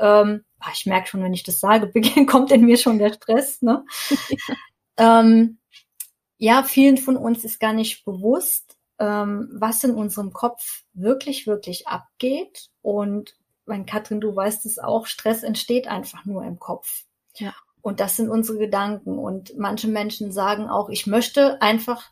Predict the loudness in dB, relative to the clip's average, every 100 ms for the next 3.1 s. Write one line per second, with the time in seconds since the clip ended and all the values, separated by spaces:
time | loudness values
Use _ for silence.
0 | 0 0 0 -2 -4 -4 -10 _ _ 2
1 | 2 2 -2 -2 0 0 0 -2 -4 -2
2 | 0 0 0 -2 0 0 0 2 2 2
3 | -4